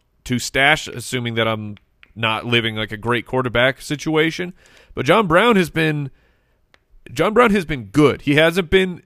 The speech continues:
gr-, he hasn't been elite or great. He's only scored one time. But his target volume, his receptions, his yardage total, and his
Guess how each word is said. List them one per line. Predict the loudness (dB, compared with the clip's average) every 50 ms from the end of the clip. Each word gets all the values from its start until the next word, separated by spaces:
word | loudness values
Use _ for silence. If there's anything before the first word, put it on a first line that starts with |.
| _ _ _ -16 -8
gr-, | -6 -6 -6 -6 -10 -12 -10
he | -4 -2
hasn't | 0 0 0 -2 -2
been | -2 -2 -2 -2
elite | -4 -2 -2 0 -2 -2 -2 -4 -4
or | -4 -4 -4
great. | 0 2 2 2 2 0
He's | -2 -4 -4
only | -2 -2 -4
scored | -6 -4 0 2 4 4 4
one | 2 0 0 0 0 -2
time. | -4 0 0 2 2 0 -2 -6 -10 -16 _ _ _ _ -6
But | -4 -2 0
his | 2 0 0 0 -2
target | -2 2 2 4 4 2 0 -2
volume, | 0 0 0 2 0 -2 -4 -6 -10 -14 _ _ _ _ _ _
his | _ 0 0 0 0 -2 -6
receptions, | -8 -8 -2 0 0 0 0 -2 -8 -8 -8 -6
his | -6 -8 -4 0
yardage | 2 4 4 4 4 0 -2 -2
total, | -2 -2 -2 -2 -4 -4
and | -2 -4 -2 -2
his | -2 -4